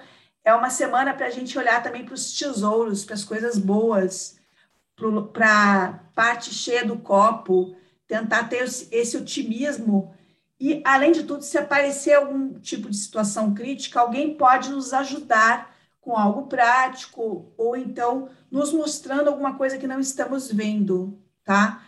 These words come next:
Como se a pessoa viesse falar assim, "Olha, você tá vendo o lado negativo aqui, mas tem esse outro lado aqui",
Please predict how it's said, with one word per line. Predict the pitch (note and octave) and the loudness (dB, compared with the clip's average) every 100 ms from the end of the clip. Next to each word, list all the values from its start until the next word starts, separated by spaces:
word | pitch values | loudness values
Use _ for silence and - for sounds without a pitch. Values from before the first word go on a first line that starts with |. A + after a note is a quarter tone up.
| _ | _
Como | - G#3+ | -8 -6
se | A#3 | -4
a | |
pessoa | A#3 G#3 B3+ A#3+ | -4 -4 -4 -4
viesse | A#3 G#3+ G#3+ G#3+ - A3 G3+ | 0 2 2 -2 -6 -6 -2
falar | A3 G#3+ | 0 2
assim, | G#3+ - C4 | 2 -2 0
"Olha, | C4 A3 F#3+ | 2 2 0
você | - | -4
tá | A#3+ | -6
vendo | A3+ B3+ A#3+ | -6 -6 -2
o | |
lado | A3 G#3 | 0 0
negativo | A3 G#3+ G3+ - - | -2 -2 -4 -6 -6
aqui, | G3+ B3+ | -8 -6
mas | C#4 | -8
tem | C#4 D4 | -6 -8
esse | - | -6
outro | C4 C4 | -10 -6
lado | A#3 A3 G3 | -2 0 -2
aqui", | E3 - A#3 G#3+ | -6 -12 -12 -12